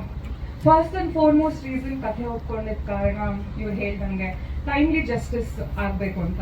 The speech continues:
ನಾವು, ಅಂದ್ರೆ, ದಿನನಿತ್ಯ ಏನೇನೋ ಒಂದಷ್ಟು ಇನ್ಸಿಡೆಂಟ್‌ಗಳು ಆಗ್ತಿರತ್ತೆ. ಅಂದ್ರೆ, ಸಾಮಾನ್ಯ ಇನ್ಸಿಡೆಂಟ್‌ಗಳಲ್ಲೇ ಕೂಡ ನಾವು ನಮ್ಗೆ ಸಮಯಕ್ಕೆ ತಕ್ಕಂತೆ ಆ, ಆ ಸಮಯಕ್ಕೆ,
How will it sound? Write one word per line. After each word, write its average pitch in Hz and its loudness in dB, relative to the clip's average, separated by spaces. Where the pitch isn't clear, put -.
ನಾವು, 196 -4
ಅಂದ್ರೆ, 190 -2
ದಿನನಿತ್ಯ 294 2
ಏನೇನೋ 294 0
ಒಂದಷ್ಟು 302 -2
ಇನ್ಸಿಡೆಂಟ್‌ಗಳು 285 -2
ಆಗ್ತಿರತ್ತೆ. 214 -4
ಅಂದ್ರೆ, 262 -4
ಸಾಮಾನ್ಯ 349 0
ಇನ್ಸಿಡೆಂಟ್‌ಗಳಲ್ಲೇ 294 0
ಕೂಡ 269 -4
ನಾವು 247 -2
ನಮ್ಗೆ 233 -2
ಸಮಯಕ್ಕೆ 302 0
ತಕ್ಕಂತೆ 302 6
ಆ, 262 -4
ಆ 233 -2
ಸಮಯಕ್ಕೆ, 277 -2